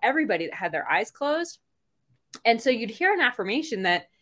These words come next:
really didn't, like, resonate with you. You'd be like, "Okay, you know, like, you're doing a great job, like, whatever." And then somebody would come by and say something, and you would just see them, like,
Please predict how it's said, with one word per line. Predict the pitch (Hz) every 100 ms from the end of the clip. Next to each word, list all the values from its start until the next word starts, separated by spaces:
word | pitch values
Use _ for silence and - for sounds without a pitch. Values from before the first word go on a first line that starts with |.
| _ _ _ _ _ _
really | 202 262 311
didn't, | 277 240 160
like, | 202 185
resonate | 143 139 170 233 254
with | 262 269
you. | 269 285 285
You'd | 269 233
be | 180
like, | 202 180 190
"Okay, | - 175 165
you | 175 170
know, | 165 175
like, | 175 175
you're | 180
doing | 185
a | 180
great | 185 185
job, | 175 156 160
like, | 160 165 - _ _ _ _ -
whatever." | 220 190 170 175 175 _ _ _ -
And | 254
then | 233
somebody | 233 233 214
would | 220
come | - 220
by | 190
and | 175
say | 208
something, | 254 214 175 151
and | 180
you | 185
would | 185
just | 196 - - -
see | - 220
them, | 202 196
like, | 180 147